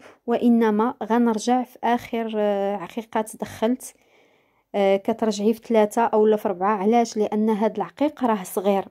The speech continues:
فماشي مشكل انك واخا ما ترجعيش في جوج جوج، رجعي في ثلاثة، رجعي في اربعة، فماشي مشكل. كيف كتشوفوا ها هو غادي مقاد، آه، حيت صغير. ملي كيكون كبير اللي كيكون عندنا شويه مشكل حيت كيبقى عوج،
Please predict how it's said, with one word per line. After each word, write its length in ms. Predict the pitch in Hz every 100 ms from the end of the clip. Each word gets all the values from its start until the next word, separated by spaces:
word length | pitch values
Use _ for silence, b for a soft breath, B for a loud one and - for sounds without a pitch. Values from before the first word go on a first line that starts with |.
| _
فماشي 560 | _ 208 208 247 262
مشكل 480 | 240 226 - 240 277 b b b -
انك 260 | 220 233 226
واخا 260 | 220 277
ما 140 | 339 330
ترجعيش 460 | 262 226 208 233
في 60 | 196
جوج 260 | 185 208
جوج، 340 | 185 214 269 -
رجعي 340 | 262 240 262
في 80 | 269
ثلاثة، 520 | - 220 208 214 247 -
رجعي 320 | 240 220 240
في 120 | 240
اربعة، 360 | 202 165 190 285 - _ _ _ _ _ _ _ _ _ _ -
فماشي 380 | 233 233 -
مشكل. 500 | 247 208 - 208 233 - b b _
كيف 140 | 247
كتشوفوا 480 | - 240 - 247 277
ها 100 | 240
هو 200 | 196 202
غادي 320 | 202 202 202
مقاد، 520 | 202 - 233 247 254 - _ _ _ _ _ _ 196
آه، 240 | 202 208
حيت 280 | 208 277 277
صغير. 480 | - 190 175 165 339 _ _ _
ملي 180 | 208 240
كيكون 440 | - 247 - 254
كبير 380 | 240 220 240 285
اللي 160 | 247 240
كيكون 420 | - 233 - 220
عندنا 320 | 196 208 240
شويه 380 | 240 233 226 226
مشكل 520 | 220 220 - 254 277
حيت 180 | 269 254
كيبقى 400 | - 233 226 226
عوج، 440 | 180 196 254 254